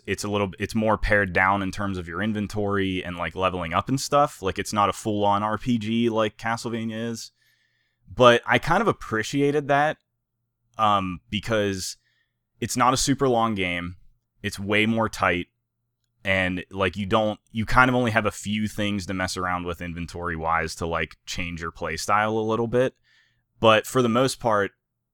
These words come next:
like a Dark Souls game, it's designed a very specific way to fight things, and that's cool. Uh, I think two D games like that are hard to have depth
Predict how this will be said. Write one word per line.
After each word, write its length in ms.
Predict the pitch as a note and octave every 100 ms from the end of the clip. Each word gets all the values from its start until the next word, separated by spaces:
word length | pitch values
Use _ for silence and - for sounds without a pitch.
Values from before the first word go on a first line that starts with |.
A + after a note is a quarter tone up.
| _
like 180 | G#2+ G2+
a 40 |
Dark 240 | G2 A#2+ B2+
Souls 280 | - G2 F2+
game, 400 | F2 E2+ E2+ E2 _ _ -
it's 140 | -
designed 480 | G#2 F2+ G#2+ A2+ G#2
a 40 |
very 260 | F#2 G2 F#2
specific 560 | - F2+ - F#2+ F2 F2+
way 280 | F2 E2 D#2
to 80 |
fight 300 | - E2 E2 -
things, 420 | D2+ C#2+ D#2+ -
and 360 | F2+ F2+ E2+ D#2+ _
that's 420 | F2+ A#2+ - - - -
cool. 380 | - A#2 D2+ - _ _ _ _ _ _ _ F#2+
Uh, 320 | G2 F#2+ E2+
I 80 | G2+
think 280 | G2 A#2+ A2 _
two 240 | - A#2+ A2+
D 180 | A2 G2
games 400 | F#2 F#2 G2 G#2
like 180 | G2+ G#2+
that 300 | G2+ G2+ -
are 260 | F#2 F2+ F2
hard 580 | - F#2 F#2+ F#2 F#2 F2 _
to 480 | - G2 F2+ E2+ D#2+ - _ _ _ _ _ _ _
have 400 | - F#2+ E2+ D#2+
depth 440 | E2+ F2+ - -